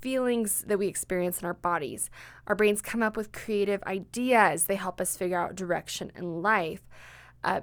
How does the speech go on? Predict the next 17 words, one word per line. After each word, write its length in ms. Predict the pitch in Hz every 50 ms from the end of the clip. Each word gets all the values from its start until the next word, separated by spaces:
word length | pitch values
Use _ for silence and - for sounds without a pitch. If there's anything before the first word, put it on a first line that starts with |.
| - -
our 80 | - 190
brains 300 | - 190 196 208 - 208
are 100 | - -
always 320 | - 190 196 196 196 -
trying 460 | - - - - 202 190 185 185 190 185
to 160 | - - -
protect 640 | - - 196 - - - - 208 196 196 - - 202
us 400 | 180 170 151 - - - - - -
and 220 | 190 185 170 175 - - - - - - -
help 380 | - - - - 226 214 208 -
us, 320 | 160 151 160 165 - 190 - -
and 480 | - 185 185 170 165 147 139 - - - - - - - - - - -
they 100 | 185 196
do 360 | 175 208 226 214 214 208 196
the 100 | 185 180
very 300 | 185 202 196 190 190 190
best 400 | 185 190 185 180 - - -